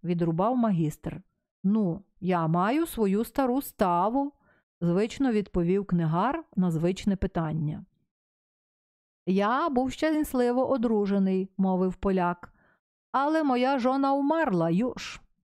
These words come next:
«Вмерла», передражнив його магістр. «І ти тепер удівець. Чому б тобі знов не зійтися з кимось?» Поляк не зрозумів його, але кивнув головою.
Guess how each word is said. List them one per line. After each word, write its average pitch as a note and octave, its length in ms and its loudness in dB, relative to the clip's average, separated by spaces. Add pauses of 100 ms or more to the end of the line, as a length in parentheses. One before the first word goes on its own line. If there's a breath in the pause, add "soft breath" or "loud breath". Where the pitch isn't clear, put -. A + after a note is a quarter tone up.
(880)
«Вмерла», F#3 680 0 (440)
передражнив G3 600 0
його G3+ 240 2
магістр. F3+ 640 -2 (760)
«І G#3+ 100 0
ти C#4+ 160 0
тепер C#4+ 360 0
удівець. G#3+ 680 0 (340)
Чому C#4 260 2
б - 80 -4
тобі A3 260 2
знов G#3 380 2
не D#4 120 2
зійтися C#4+ 540 0
з - 100 -10
кимось?» D#3+ 500 -4 (1300)
Поляк E4+ 420 -2
не D4+ 140 2
зрозумів C4 540 0
його, D#3 440 -2
але B3+ 240 2
кивнув F#3 460 0
головою. F3+ 640 -2